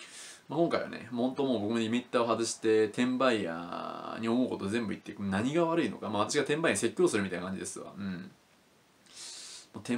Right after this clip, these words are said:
売、まあ、今すぐ、今やってるやつらとりあえずやめとけ。うん。とりあえず、とりあえず出品中止しろ。うん。ですが、まあ、本当もう僕が思うことを、まあ、全て言っていきたいと思います。転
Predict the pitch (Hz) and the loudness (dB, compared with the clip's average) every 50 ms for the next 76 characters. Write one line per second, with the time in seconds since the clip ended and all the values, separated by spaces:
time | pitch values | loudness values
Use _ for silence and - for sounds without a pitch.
0 | 127 127 131 127 123 120 120 117 127 147 170 170 - - 127 151 160 127 98 98 | 2 2 2 2 2 2 0 0 0 2 2 2 2 2 0 2 4 6 6 6
1 | 98 - - 175 175 190 190 190 - 104 90 - 131 151 151 101 92 90 104 123 | 4 4 2 4 4 4 4 4 2 0 0 0 0 0 0 2 0 -2 -2 -4
2 | - - - - - 78 82 92 92 87 - - 104 123 139 - - - 127 127 | -6 -6 -6 -6 -6 -6 -4 -4 -2 -2 -4 -4 -6 -6 -6 -6 -8 -6 -4 -2
3 | 143 156 151 - 131 120 - - 175 156 - - 147 143 - - 135 113 - - | -2 0 0 0 -2 -2 -4 -4 -6 -6 -4 -4 -4 -4 -2 -2 -2 -4 -4 -6
4 | - 107 101 98 95 - - - - - - - - - - - - - - - | -8 -8 -6 -6 -8 -10 -12 -16 -20 -18 -18 -16 -16 -16 -16 -18 -18 -18 -18 -20
5 | - - - - - - _ _ _ _ _ _ - - - - 123 120 110 104 | -20 -20 -20 -20 -20 -20 _ _ _ _ _ _ -14 -12 -8 -2 0 0 0 0
6 | 98 104 113 117 110 - 117 110 110 104 98 92 90 90 101 101 101 104 104 104 | 0 -2 -2 -4 -2 0 -2 0 0 0 -2 -2 -4 -4 -6 -6 -4 -2 -2 0
7 | 113 120 117 101 98 - - 98 92 92 92 92 95 98 - - - 127 107 98 | 0 0 0 -2 -4 -6 -6 -4 -4 -4 -4 -6 -6 -8 -6 -6 -4 -4 -4 -4
8 | - 101 95 95 - - - 101 95 - - 98 95 - 95 92 92 92 92 95 | -4 -4 -6 -6 -8 -10 -10 -10 -8 -4 -2 -2 -2 -2 -6 -8 -6 -6 -6 -6
9 | - - 95 87 - - - - _ _ _ _ _ _ _ _ - - - _ | -6 -4 -4 -6 -6 -8 -16 -20 _ _ _ _ _ _ _ _ -20 -20 -20 _
10 | _ _ _ _ _ _ - 113 107 | _ _ _ _ _ _ -4 -4 -4